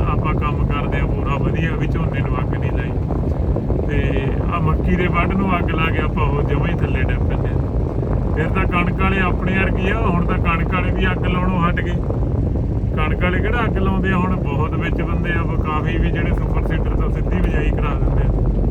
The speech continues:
ਤੇ ਕਣਕ ਵਾਲੇ ਵੱਢ ਨੂੰ ਹੀ ਅੱਗ ਲਾਉਂਦੇ ਆ। ਫਿਰ ਤਾਂ ਆਪਾਂ ਵੀ ਉਵੇਂ ਹੀ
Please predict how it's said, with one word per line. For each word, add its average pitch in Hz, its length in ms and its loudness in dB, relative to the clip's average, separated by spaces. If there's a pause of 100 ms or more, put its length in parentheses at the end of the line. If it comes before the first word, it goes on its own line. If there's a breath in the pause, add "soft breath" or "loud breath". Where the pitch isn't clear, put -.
(400)
ਤੇ - 300 2 (100)
ਕਣਕ 156 280 2
ਵਾਲੇ 170 180 2
ਵੱਢ 175 220 2
ਨੂੰ 202 100 2
ਹੀ 190 160 2
ਅੱਗ - 140 2
ਲਾਉਂਦੇ 170 340 0
ਆ। 190 100 2 (460)
ਫਿਰ - 100 2
ਤਾਂ 139 140 0
ਆਪਾਂ 135 280 0
ਵੀ - 120 0
ਉਵੇਂ - 260 2
ਹੀ - 80 2